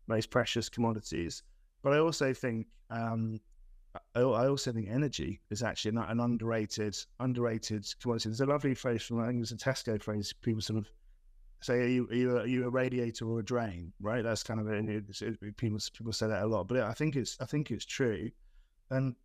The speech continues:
you know, when you're in a leadership role, it's ti-, it's tiring. It's, it's really tiring, right? 'Cause you're dealing, you're dealing with, you know, you're de-, you're dealing with problems. So often you're dealing with problems that your team,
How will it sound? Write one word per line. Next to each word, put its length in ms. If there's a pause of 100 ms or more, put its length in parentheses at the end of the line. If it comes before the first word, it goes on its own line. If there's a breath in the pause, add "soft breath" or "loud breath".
(120)
you 80
know, 80
when 220
you're 160
in 80
a 40
leadership 480
role, 260 (960)
it's 160
ti-, 100
it's 240
tiring. 460
It's, 160
it's 200
really 160
tiring, 340
right? 100
'Cause 80
you're 80
dealing, 260
you're 80
dealing 280
with, 200 (180)
you 120
know, 60
you're 100
de-, 140
you're 140
dealing 220
with 140
problems. 480
So 240 (840)
often 280
you're 80
dealing 260
with 120
problems 400
that 100
your 100
team, 460